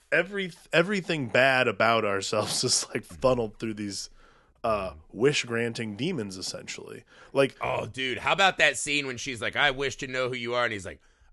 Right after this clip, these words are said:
Speaker 2: "I am the face that stares from the shadows. I
Speaker 1: Dude.
Speaker 2: am despair."
Speaker 1: Oh, when he,
Speaker 2: Dude.
Speaker 1: like, takes her into the masturbatorium?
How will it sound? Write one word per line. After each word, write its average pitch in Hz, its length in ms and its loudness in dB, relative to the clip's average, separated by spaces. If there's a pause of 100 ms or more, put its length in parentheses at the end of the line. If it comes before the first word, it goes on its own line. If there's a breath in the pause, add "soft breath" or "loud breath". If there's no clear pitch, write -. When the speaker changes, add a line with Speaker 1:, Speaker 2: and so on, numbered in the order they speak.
(140)
Speaker 2:
"I 82 200 -4
am 82 140 -4
the 78 80 -12
face 82 340 -6
that 85 140 -14
stares 78 360 -8
from 80 160 -14
the - 80 -8
shadows. 76 640 -8 (140)
I 90 240 0
Speaker 1:
Dude. 80 80 -6
Speaker 2:
am 80 180 -10
despair." 107 340 0
Speaker 1:
Oh, 151 160 6
when 143 80 4
he, 139 140 -2
Speaker 2:
Dude. 135 100 4
Speaker 1:
like, 131 160 2
takes 143 280 4
her 147 140 6
into 139 200 2
the 127 120 0
masturbatorium? 127 920 2